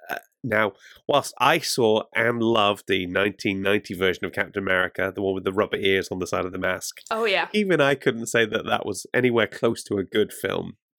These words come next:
Speaker 1: So when Captain America and Thor, two of arguably some of the riskiest Marvel properties, came out in twenty eleven, I did find I sort of breathed a big sigh of relief when they were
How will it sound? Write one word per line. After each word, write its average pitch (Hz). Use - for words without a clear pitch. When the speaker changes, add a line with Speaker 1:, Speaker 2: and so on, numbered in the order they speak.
Speaker 1:
So 123
when 160
Captain 160
America 156
and 123
Thor, 107
two 190
of 160
arguably 135
some 120
of 120
the 110
riskiest 123
Marvel 107
properties, -
came 107
out 98
in 87
twenty 104
eleven, 98
I 135
did 165
find 156
I 135
sort -
of 131
breathed 139
a 123
big 160
sigh 131
of 120
relief 120
when 107
they 107
were -